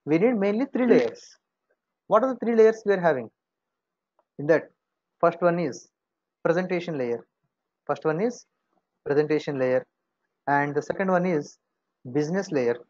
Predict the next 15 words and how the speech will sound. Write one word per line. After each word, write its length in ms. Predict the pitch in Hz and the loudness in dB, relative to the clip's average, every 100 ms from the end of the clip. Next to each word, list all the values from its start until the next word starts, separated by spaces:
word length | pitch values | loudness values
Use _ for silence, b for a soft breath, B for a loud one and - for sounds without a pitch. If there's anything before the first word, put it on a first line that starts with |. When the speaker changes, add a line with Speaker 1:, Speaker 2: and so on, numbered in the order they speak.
| _ _ _ _ _ _ _ _ | _ _ _ _ _ _ _ _
Speaker 1:
and 200 | 147 151 | 0 2
the 60 | 156 | 2
third 240 | 175 190 | 4 4
one 160 | 202 175 | 4 0
is 380 | 170 151 151 - _ _ _ _ _ | -2 -4 -8 -20 _ _ _ _ _
persistence 540 | 180 185 196 - 190 - | 0 0 -8 -8 -10 -6
layer. 260 | 120 110 - _ _ _ _ _ _ _ - | -4 -4 -8 _ _ _ _ _ _ _ -16
Okay, 160 | - - - | -16 -12 -10
any 220 | 220 311 | -6 -4
kind 160 | 277 233 | 0 0
of 100 | 190 | 0
application, 380 | 180 170 156 156 | -2 -2 -2 0
not 160 | 175 | 2
only 180 | 214 220 | 4 4
Java, 340 | 165 147 160 | 4 4 2